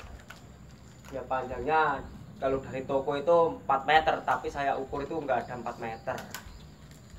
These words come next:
Nih. Ini paralon listrik saya beli empat, ini mau kupotong-potong, mau jadiin stik balon. Nih. Nih, ada empat ini.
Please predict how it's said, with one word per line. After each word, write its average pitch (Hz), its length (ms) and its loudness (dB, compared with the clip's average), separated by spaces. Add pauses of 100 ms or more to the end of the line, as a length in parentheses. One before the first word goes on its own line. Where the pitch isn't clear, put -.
(120)
Nih. 104 400 -10 (1700)
Ini - 160 -4
paralon 123 320 0
listrik 127 320 -6
saya 131 320 4
beli 123 320 -6
empat, 139 640 2
ini 123 240 -8
mau 117 240 -6
kupotong-potong, 127 880 0
mau 120 80 -8
jadiin 120 320 -6
stik 120 320 -10 (160)
balon. 110 400 -2 (880)
Nih. 113 160 -2 (1400)
Nih, 120 240 -4 (400)
ada - 80 -12
empat - 480 4
ini. 127 240 -8